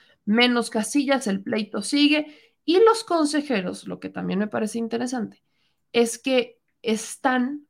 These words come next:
y esto también es, este es un tema que va a dar mucho para el debate, los consejeros están emprendiendo como una campaña,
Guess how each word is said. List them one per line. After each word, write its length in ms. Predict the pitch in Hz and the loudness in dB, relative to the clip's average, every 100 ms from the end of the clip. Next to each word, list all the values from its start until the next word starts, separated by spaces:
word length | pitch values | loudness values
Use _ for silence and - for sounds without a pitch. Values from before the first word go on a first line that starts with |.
| - | -4
y 100 | 202 | -2
esto 220 | 202 214 | -2 -4
también 260 | 208 202 202 | -2 0 0
es, 160 | 196 | -2
este 140 | 208 247 | -4 -6
es 100 | 240 | -4
un 100 | 226 | -4
tema 220 | 226 220 | -2 -4
que 280 | 196 190 180 | -6 -8 -8
va 260 | - 185 | -4 0
a 40 | 185 | 2
dar 160 | 202 | 2
mucho 300 | 208 196 196 | 0 -2 -6
para 140 | - 202 | -4 -2
el 40 | |
debate, 440 | 220 220 208 - _ _ _ - - - - - - - - - _ _ _ - - _ _ _ _ - | 0 0 -2 -10 _ _ _ -20 -20 -20 -20 -18 -18 -16 -14 -14 _ _ _ -20 -20 _ _ _ _ 0
los 380 | 247 277 277 | 4 6 4
consejeros 1040 | - 294 277 285 285 381 311 226 302 - _ _ _ _ _ _ _ _ _ _ _ _ _ _ _ _ _ _ _ _ _ _ _ - | 0 0 2 -2 0 0 0 -2 -8 -18 _ _ _ _ _ _ _ _ _ _ _ _ _ _ _ _ _ _ _ _ _ _ _ -12
están 320 | 240 - 285 | -8 0 4
emprendiendo 760 | 320 294 247 233 233 240 254 - | 4 4 2 0 0 -2 -4 -4
como 400 | 220 202 202 202 | -2 2 2 2
una 1040 | 214 226 247 240 240 233 214 185 - 208 - _ _ _ _ _ _ _ _ _ | 2 0 2 2 4 4 2 0 -4 -12 -16 _ _ _ _ _ _ _ _ _
campaña, 760 | 202 190 196 220 220 196 - | 0 0 0 0 2 0 -4